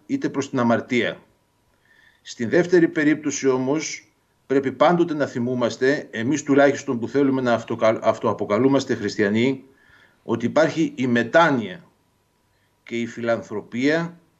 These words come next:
η οποία και στην περίπτωση ακόμα που υπάρχουν τέτοια ζητήματα,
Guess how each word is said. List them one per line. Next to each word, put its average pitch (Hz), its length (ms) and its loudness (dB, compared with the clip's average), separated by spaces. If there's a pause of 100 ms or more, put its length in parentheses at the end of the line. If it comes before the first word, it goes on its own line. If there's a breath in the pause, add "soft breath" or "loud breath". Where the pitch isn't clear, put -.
(340)
η 107 160 -8
οποία 135 380 0
και 131 280 0
στην 113 220 -8
περίπτωση 139 600 2
ακόμα 127 360 0
που 117 120 -2
υπάρχουν 117 420 2
τέτοια 120 320 -2
ζητήματα, 117 800 -2